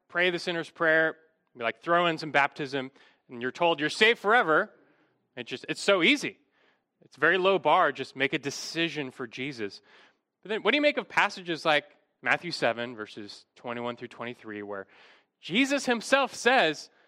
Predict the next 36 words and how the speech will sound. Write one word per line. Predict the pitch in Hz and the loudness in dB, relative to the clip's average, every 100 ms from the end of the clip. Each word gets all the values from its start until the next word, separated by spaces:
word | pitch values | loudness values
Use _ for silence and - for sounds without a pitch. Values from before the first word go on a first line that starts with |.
| _ | _
"Not | 147 214 - - | 2 2 0 2
everyone | 226 285 190 135 123 135 _ - | 2 4 2 2 0 -4 _ -12
who | 156 | -10
says | - - 311 320 | -4 2 2 2
to | - | -4
me, | 139 131 135 _ | -4 -4 -6 _
'Lord, | 127 143 139 | -6 -4 -4
Lord,' | 120 156 123 107 - _ | -2 0 0 -2 -6 _
will | 120 113 | -10 -8
inherit | 117 113 139 135 113 - _ _ _ | -8 -4 0 2 0 -4 _ _ _
the | - | -6
kingdom." | - 240 214 - _ _ _ _ _ _ _ _ _ _ _ _ _ - | -2 -2 -2 -8 _ _ _ _ _ _ _ _ _ _ _ _ _ -2
Now, | 147 | 0
on | 147 | 4
the | |
last | 147 160 165 | 4 4 2
day, | 180 180 | 0 0
Jesus | 127 151 190 196 185 - _ _ | 0 -6 -2 -2 -2 -6 _ _
himself | 135 127 214 185 - | -14 -2 2 2 -2
envisions | 156 143 139 240 180 151 - _ _ _ | -12 -6 -2 -2 -2 -6 -10 _ _ _
many | 180 294 302 | 0 2 2
people | 262 269 175 151 - - | 0 0 0 -2 -6 -12
who | 185 | -8
call | - 220 262 | 2 4 4
him | 262 180 | 2 4
Lord, | 190 226 127 165 _ _ _ _ _ _ _ _ _ _ _ _ _ - | 4 4 4 0 _ _ _ _ _ _ _ _ _ _ _ _ _ 0
but | 131 127 | 2 2
then | 143 131 | 0 -2
he | 165 | -2
declares | 147 - 196 254 - | -2 2 2 2 0
to | |
them, | 139 127 | 0 2
"I | 120 | 2
never | 196 262 | 2 2
knew | 165 240 | 2 4
you. | 196 | 2